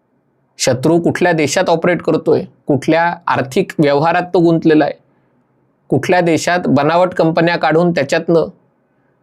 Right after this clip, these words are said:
या अशा प्रकारच्या गोष्टींना पैशाचा पुरवठा केला जातोय, कुठून शस्त्रास्त्रांचा पुरवठा केला जातोय, तो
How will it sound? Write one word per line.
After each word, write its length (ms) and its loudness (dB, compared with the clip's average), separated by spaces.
या 140 0
अशा 240 -2
प्रकारच्या 460 0
गोष्टींना 460 2
पैशाचा 460 0
पुरवठा 360 2
केला 260 2
जातोय, 260 2
कुठून 340 0
शस्त्रास्त्रांचा 680 0
पुरवठा 360 0
केला 240 2
जातोय, 280 0
तो 360 0